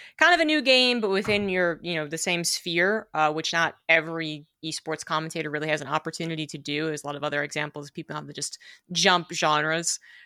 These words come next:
right? Um, but Age of Empires is kind of a unique space nowadays, but I think we can go a little bit maybe chronologically here. Um,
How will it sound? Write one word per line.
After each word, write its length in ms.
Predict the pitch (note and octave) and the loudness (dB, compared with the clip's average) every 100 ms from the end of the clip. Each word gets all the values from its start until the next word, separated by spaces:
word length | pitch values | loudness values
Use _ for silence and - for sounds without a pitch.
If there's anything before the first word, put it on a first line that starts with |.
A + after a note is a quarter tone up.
| - | 2
right? 300 | D#3 D#3+ E3 - | 4 4 2 0
Um, 460 | C#3+ C#3 C#3 C#3 - _ | 2 2 0 -8 -16 _
but 340 | D#3 C#3+ C#3+ - - | 0 0 0 -6 -2
Age 300 | D#3+ D#3 D#3 | 4 4 4
of 60 | E3 | 0
Empires 380 | E3 E3 D#3+ | 4 4 4
is 20 | D#3+ | 2
kind 120 | A#3 | 0
of 80 | D4+ | 0
a 80 | |
unique 220 | C4+ A#3 - | 0 0 0
space 640 | - F3 E3 - - - - | 2 2 4 2 2 -2 -4
nowadays, 720 | D#3+ D3 C#3+ C#3+ D3 E3+ - | 2 4 4 2 2 0 0
but 220 | F3 D#3+ - | 0 0 -2
I 80 | E3 | -4
think 240 | F#3+ F#3+ | -4 -4
we 100 | F#3+ | -4
can 100 | F3+ | -4
go 140 | F3 E3+ | -2 -2
a 20 | |
little 180 | E3 E3+ | -2 -2
bit 200 | D#3+ - | -2 -2
maybe 180 | E3 D#3 | -8 -8
chronologically 640 | - E3+ D3+ D3 C#3+ C3+ | -6 -4 -2 -2 -4 -10
here. 240 | C#3+ C#3+ D#3+ - - - - | -8 -8 -10 -14 -16 -16 0
Um, 440 | - E3+ F3 F3 | 6 8 6 2